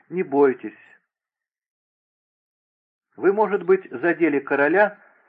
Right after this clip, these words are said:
а я хочу вас успокоить, убедившись сама, можно ли было вас услышать». «Ах, конечно, можно было. Король был совсем близко от нас».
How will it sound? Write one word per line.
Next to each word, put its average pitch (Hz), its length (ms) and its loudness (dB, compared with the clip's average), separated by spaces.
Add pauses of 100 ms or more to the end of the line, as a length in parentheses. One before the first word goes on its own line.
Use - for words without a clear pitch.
(100)
а 120 100 2
я 180 120 2
хочу 175 300 -4
вас 180 180 -2
успокоить, 131 720 -2
убедившись 113 500 -6 (100)
сама, 131 460 2 (200)
можно 165 500 2
ли 143 140 2
было 113 320 -2
вас 101 260 -2
услышать». - 580 -12 (1120)
«Ах, 101 420 -10
конечно, 156 600 -4
можно 151 440 0
было. 90 420 -6 (1120)
Король 139 320 0
был 151 180 0
совсем 165 420 -4
близко 175 440 -2
от - 120 -6
нас». 95 220 -2